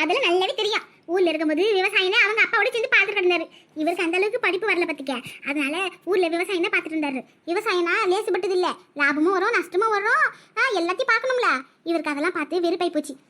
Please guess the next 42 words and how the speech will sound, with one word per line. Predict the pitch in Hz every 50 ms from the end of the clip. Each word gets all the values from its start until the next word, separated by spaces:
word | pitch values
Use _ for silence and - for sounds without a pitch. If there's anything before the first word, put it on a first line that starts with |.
| _ _ -
அதனால | 302 302 330 294
தான் | 294 392 359
அந்த | 339 339 311 285
வேலையே | 269 294 339 415 349 302
வேண்டான்னு | 311 349 349 320 311 311 359 415 381 381 - - _
இங்க | 381 381 - -
கிளம்பி | 349 359 381 339
வந்துட்டாரு. | 302 277 285 247 226 233 - _ _ _ _ _ _ _ _ _ _ _ _ -
மழை | 285 269 285 302
வரும், | 294 277 277 294 302
வராம | 285 277 277 285 302 311 302
போகும், | 302 294 285 294 302 311 311 - _ -
தண்ணி | 294 302 311 311
இல்லாம | 302 294 285 311 320
பயிரெல்லாம் | 320 285 294 294 294 285 330 330
வாடி | 294 285 294 311
போகும், | - 294 285 285 302 294 294 - - - - 302 302
ஏகப்பட்ட | 320 330 320 294 320 349 330
நஷ்டம் | 285 - - 349 320
வரும், | 302 311 311 320 320 - 302
ஒவ்வொருத்தரும் | 339 370 381 339 349 370 381 453 466 - - - -
நல்ல | 330 320 349 381 359
லாபம் | 294 302 330 311 320 294
வரும். | 285 294 302 311 320 - _ - _ -
இதெல்லாம் | 311 294 285 320 330 320
பார்க்கையில | 294 302 330 330 311 302 294 311 339 359 320 339 - _ -
அவருக்கு | 294 311 330 - 392 381 330 349 - - -
இவ்வளோ | 349 359 403 381 339 -
கஷ்டப்பட்டா | 330 302 427 370 392 381 480 466 -
கடைசியில் | 320 339 - 453 403
நம்ம | 349 339 330 320
கைக்கு | 330 392 - 427 -
காசு | 320 302 370 -
வந்து | 359 349 359
நிக்க | 349 349 349 339
மாட்டேங்குதே | 311 294 302 285 302 339 359 330
அப்படின்னு | 285 269 339 415 392
ஒரு | 370 381 -
கடுப்பு. | 330 311 370 - 415 - - - _ _ - _
அதுக்கு | 320 370 359 330 302
பேசாம | 302 - 330 349 440 427 339
எங்கன்னா | 302 320 339 403